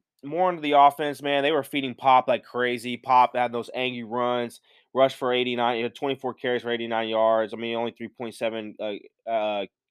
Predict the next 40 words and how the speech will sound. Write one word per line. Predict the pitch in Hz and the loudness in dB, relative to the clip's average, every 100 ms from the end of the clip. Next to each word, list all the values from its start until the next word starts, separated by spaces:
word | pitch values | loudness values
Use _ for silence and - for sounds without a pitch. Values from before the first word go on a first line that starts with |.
| _ _ _ _ _ | _ _ _ _ _
he | 147 | -4
only | 180 180 | 0 0
three | 170 175 | -2 -4
point | 170 151 | -4 -6
seven | - 151 143 135 | 2 4 4 4
yards | 131 131 | 0 0
per | - | -4
carry. | 120 135 131 | -8 -2 0
I | 127 | 0
mean, | 127 | -2
it | 117 | -2
kinda | 156 135 | -2 -2
funneled | - 135 131 120 | -2 -2 0 2
out | 117 113 | 2 2
towards | - 127 110 | -4 -6 -6
the, | 110 | -4
like, | 107 98 | -4 -4
the | 113 101 101 | -6 -6 -6
middle | 117 123 | -6 -6
of | 104 | -6
the | |
game, | 95 104 110 117 | -8 -4 -4 -6
but, | 101 101 90 _ _ _ _ _ - | -4 -4 -6 _ _ _ _ _ -10
I | |
mean, | 110 110 - | -8 -8 -6
it | - 147 | 2 2
was | 139 123 101 | 4 -4 -4
definitely, | _ 127 127 131 117 104 113 110 104 101 _ _ _ _ _ _ _ _ _ | _ 2 2 2 -8 -6 -6 -6 -6 -10 _ _ _ _ _ _ _ _ _
um, | 117 117 110 110 107 98 92 90 92 _ _ _ _ _ _ _ - | -2 0 2 2 2 0 -4 -10 -18 _ _ _ _ _ _ _ -16
ooh, | 123 170 156 127 117 101 95 92 90 90 87 87 _ - | -10 -6 -4 -4 -4 -6 -6 -6 -8 -10 -12 -16 _ -14
ooh, | 117 139 | -10 -6
they, | 113 135 | -6 -4
they, | 101 117 | -4 -4
I | |
think | 120 123 | -4 -10
they | 104 | -8
might | 113 110 104 | -6 -4 -4
have | 92 | -4
lost | 92 139 - | 0 0 -2
it. | 110 90 | -10 -12